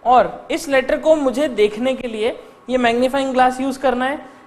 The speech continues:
ये यूज़ करके मैंने देखा कि ये लेटर मुझे ऐसा नहीं दिखता,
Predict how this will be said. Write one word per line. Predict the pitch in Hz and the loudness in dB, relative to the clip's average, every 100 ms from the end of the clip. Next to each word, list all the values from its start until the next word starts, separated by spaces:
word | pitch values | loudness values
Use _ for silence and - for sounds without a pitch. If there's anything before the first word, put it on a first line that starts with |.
| - | -8
ये | 277 | -2
यूज़ | 302 311 311 | 2 2 2
करके | 320 311 311 | 2 2 2
मैंने | 311 302 | 2 2
देखा | 269 269 294 | 0 2 0
कि | 294 | 0
ये | 302 | -2
लेटर | 294 285 311 | 0 0 -2
मुझे | 285 294 | -2 0
ऐसा | 349 - 220 226 302 | 0 0 -2 0 -2
नहीं | 302 285 | 0 -2
दिखता, | 240 240 - 339 | -4 -6 -4 -6